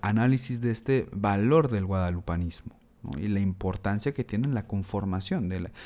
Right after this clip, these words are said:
de la idiosincrasia mexicana, ¿no? O sea, incluso, como tú dices, más allá del sim-, de, del hecho de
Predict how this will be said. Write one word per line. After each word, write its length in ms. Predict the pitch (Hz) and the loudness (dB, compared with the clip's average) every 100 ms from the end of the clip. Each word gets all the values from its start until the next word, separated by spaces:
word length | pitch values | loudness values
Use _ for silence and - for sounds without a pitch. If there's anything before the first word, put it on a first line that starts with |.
| - - | -18 -2
de 100 | 113 | 2
la 80 | 104 | 2
idiosincrasia 800 | 98 107 95 - 95 143 156 113 | 2 0 -2 -4 -2 0 0 -2
mexicana, 500 | 95 - - - - - - | -4 -6 -10 -10 -10 -16 -8
¿no? 140 | 104 | -6
O 40 | 160 - - - | -6 -8 -20 -4
sea, 180 | 117 | 0
incluso, 480 | 117 110 113 151 147 | 2 2 0 0 0
como 160 | - 98 | 0 -2
tú 120 | 117 | 0
dices, 280 | 117 123 117 | 0 0 0
más 480 | 117 120 123 127 156 | 0 4 4 4 2
allá 320 | 135 120 110 | 2 2 0
del 260 | 113 110 | 0 0
sim-, 360 | 107 - 110 107 | 0 0 0 0
de, 140 | 113 | 0
del 260 | 101 110 107 | 2 4 4
hecho 260 | 110 151 131 | 2 0 2
de 300 | 143 - | 2 0